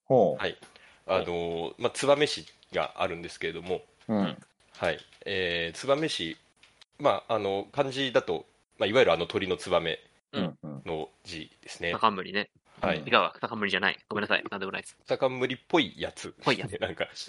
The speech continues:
Speaker 2: 謎のやつですけど。
Speaker 3: はい。
Speaker 2: はい。で、あの、元々は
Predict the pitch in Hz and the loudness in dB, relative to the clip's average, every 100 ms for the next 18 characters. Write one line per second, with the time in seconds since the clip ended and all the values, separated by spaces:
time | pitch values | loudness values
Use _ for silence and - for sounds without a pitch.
0 | 170 _ - - 98 92 90 87 87 - | -14 _ -20 -6 -4 -2 0 0 0 -2
1 | 82 - 85 82 - _ _ - 87 - | -12 -8 -6 -6 -10 _ _ 0 0 0
2 | _ _ _ _ 147 - - _ 95 95 | _ _ _ _ 2 2 0 _ 0 2
3 | 92 90 - _ _ _ _ _ _ - | 2 -2 -4 _ _ _ _ _ _ -2
4 | 147 190 190 180 190 185 | 2 4 4 8 8 6